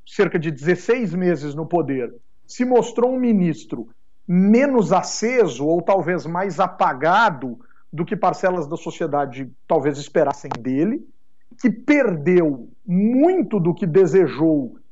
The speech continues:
frente ao Congresso Nacional, porque o presidente da República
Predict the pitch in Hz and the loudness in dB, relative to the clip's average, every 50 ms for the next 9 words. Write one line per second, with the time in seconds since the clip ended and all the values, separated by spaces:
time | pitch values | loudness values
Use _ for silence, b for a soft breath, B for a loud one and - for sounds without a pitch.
0 | - - - - - 226 226 254 294 285 - 254 226 180 - 208 196 175 180 185 | -20 -20 -16 -6 -2 0 0 0 0 -2 0 0 0 0 -2 -4 -2 -2 -2 -2
1 | 175 - - - 180 165 156 - - 170 156 143 135 127 117 113 - - - - | -2 -4 -6 -8 -8 -8 -8 -6 -6 -4 -4 -2 -2 -4 -4 -6 -8 -12 -20 -20
2 | - - - - - 269 254 190 - - - 233 269 330 349 302 196 226 208 180 | -20 -20 -8 -2 2 4 4 4 2 2 2 4 4 4 4 4 4 4 2 2
3 | 156 160 175 190 180 180 - 190 165 175 170 165 - 165 160 147 135 139 131 - | 2 -2 -4 -4 -4 -4 -4 -4 -2 -2 -4 -6 -4 -4 -4 -4 -4 -6 -8 -10
4 | - 131 - | -10 -12 -12